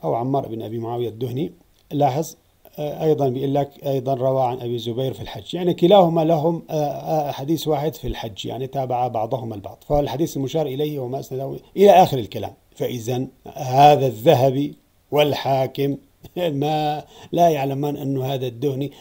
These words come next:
ليس من رجال البخاري، اللي هو المفروض البخاري كتاب مشهور ورجاله كتب، ورجاله مشهورة. طبعا أنت الآن ستعتذر عن، ستعتذر للحاكم وستعتذر لل-، ال-،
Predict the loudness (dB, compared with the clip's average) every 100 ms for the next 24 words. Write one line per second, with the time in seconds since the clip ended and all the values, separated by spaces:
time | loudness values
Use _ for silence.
0 | -4 4 6 4 0 -2 -2 -2 -4 -2
1 | 2 2 0 -4 -16 -20 _ 0 0 0
2 | -2 0 0 0 -2 0 2 4 4 4
3 | 2 0 2 -2 -4 -12 _ _ -14 -10
4 | -10 -2 -2 0 -4 -10 _ _ -12 -6
5 | 2 2 2 -2 -4 -4 -2 -2 -2 -4
6 | -6 -4 -4 -4 -4 -6 -4 -2 -2 -4
7 | -6 -8 -6 -8 -6 -4 -4 -2 -2 -2
8 | -2 -4 -8 -6 0 0 0 -6 -8 -6
9 | -2 -2 -2 2 2 4 2 0 -4 -6
10 | -8 -12 -20 -20 -12 -6 2 4 4 4
11 | 4 2 0 4 6 6 4 -2 -2 -2
12 | 0 0 0 0 0 -2 -6 -18 -18 -8
13 | -2 2 2 0 -2 -2 -4 -4 -4 -4
14 | -6 -6 -8 -12